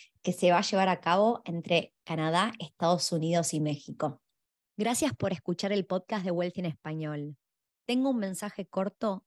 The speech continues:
antes de que comencemos hoy. Nos encanta cuánto te ha impactado este podcast y por eso te pedimos que por favor no te lo guardes.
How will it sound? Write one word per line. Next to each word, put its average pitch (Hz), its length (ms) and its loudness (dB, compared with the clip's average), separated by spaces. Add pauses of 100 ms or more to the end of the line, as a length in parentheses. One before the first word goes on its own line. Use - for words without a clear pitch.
(140)
antes 185 340 -4
de 180 80 -2
que 160 140 -6
comencemos 156 640 -6
hoy. 151 280 -4 (800)
Nos 220 220 -2
encanta 277 520 -2
cuánto 262 500 -2
te - 140 -4
ha - 40 0
impactado 202 460 -4
este 160 200 -8
podcast 190 540 -4 (160)
y 196 100 -4
por 202 160 0
eso 226 200 0
te 185 120 -8
pedimos 180 560 -4
que 185 100 -6
por 302 340 -6
favor 233 300 0
no 240 160 0
te 240 120 -4
lo 196 120 0
guardes. 160 720 -6